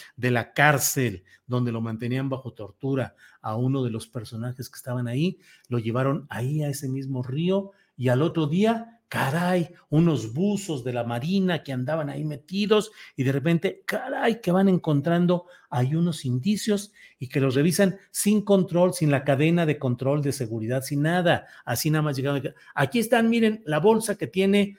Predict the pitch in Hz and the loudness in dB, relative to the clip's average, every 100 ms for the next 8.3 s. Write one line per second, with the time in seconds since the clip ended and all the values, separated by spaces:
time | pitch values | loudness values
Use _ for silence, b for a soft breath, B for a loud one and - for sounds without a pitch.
0 | B - 143 170 208 202 - 151 123 139 | B -4 2 4 4 2 -2 -2 0 0
1 | 165 160 135 131 190 202 214 208 - b | 0 0 -2 -2 0 2 2 -2 -6 b
2 | b 135 143 170 175 180 175 - 165 175 | b 2 2 2 2 2 2 0 -4 -6
3 | b b _ 107 104 104 104 - - 110 | b b _ -10 -8 -6 -8 -12 -16 -10
4 | 110 147 156 151 147 143 143 143 151 156 | -4 0 0 0 -2 0 0 0 -2 -4
5 | - b - 123 123 104 101 131 127 139 | -14 b -4 -2 -2 -4 0 0 0 -6
6 | 117 120 117 - 131 120 139 - b b | -6 -4 -6 -6 -6 -4 -6 -8 b b
7 | 113 113 123 - - - _ _ 107 107 | -10 -6 -6 -8 -14 -20 _ _ -16 -14
8 | 104 90 - | -14 -16 -20